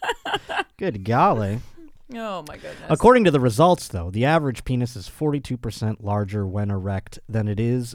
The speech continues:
Speaker 1: when it's flaccid.
Speaker 2: Really?
Speaker 1: Yeah, I mean,
Speaker 2: Those are not my findings.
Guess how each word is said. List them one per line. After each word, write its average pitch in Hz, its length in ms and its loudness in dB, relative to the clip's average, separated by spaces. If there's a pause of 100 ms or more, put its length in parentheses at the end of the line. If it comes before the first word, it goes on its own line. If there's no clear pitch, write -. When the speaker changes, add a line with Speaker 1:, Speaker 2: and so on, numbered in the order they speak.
Speaker 1:
when 98 200 -4
it's 101 140 -8
flaccid. 98 440 -8
Speaker 2:
Really? 285 360 2 (680)
Speaker 1:
Yeah, 110 420 0
I 113 260 2
mean, 113 340 0
Speaker 2:
Those 339 200 8
are 277 60 6
not 220 260 4
my 180 220 0
findings. 156 760 -8